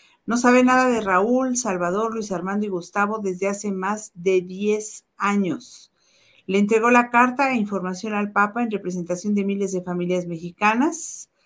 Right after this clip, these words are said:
con incluso los datos sobre el rezago forense de más de cincuenta mil cuerpos y restos sin identificar.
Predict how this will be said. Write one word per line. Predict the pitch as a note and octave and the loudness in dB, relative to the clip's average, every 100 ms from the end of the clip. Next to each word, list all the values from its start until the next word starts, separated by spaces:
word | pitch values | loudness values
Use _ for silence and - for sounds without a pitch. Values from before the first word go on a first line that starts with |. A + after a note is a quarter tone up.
| _ _ _ | _ _ _
con | - A#3+ C4+ C#4+ C#4+ | 6 10 10 8 0
incluso | A3 G3+ G#3 C4+ C4+ - C4 D4+ | 0 0 2 0 0 -2 -2 -2
los | G#3 F#3+ F#3 | -2 -2 4
datos | A#3+ B3 A3 B3 | 4 4 -4 -4
sobre | A#3 G3 | -4 -4
el | F3+ | -4
rezago | F#3 G#3+ A3+ A#3+ | -4 -4 -4 -2
forense | A3 G3 G3+ G3+ G3+ | 0 0 2 0 -2
de | F3+ | -4
más | F#3+ G3+ | -4 -6
de | G#3 | -8
cincuenta | G3 E3 E3+ E3+ | -8 -8 -8 -6
mil | F3+ F#3 | -6 -8
cuerpos | F#3 G3+ G3+ A#3+ A#3+ | -4 -4 -2 -8 -6
y | F#3 | -4
restos | G3 G3 G3+ G3+ _ | -4 -4 -12 -12 _
sin | - A3 A3 - | -10 -4 -4 -4
identificar. | G#3 F#3+ F#3 F#3+ F#3 F#3 G3 G3+ | -6 -4 -4 -6 -8 -4 0 0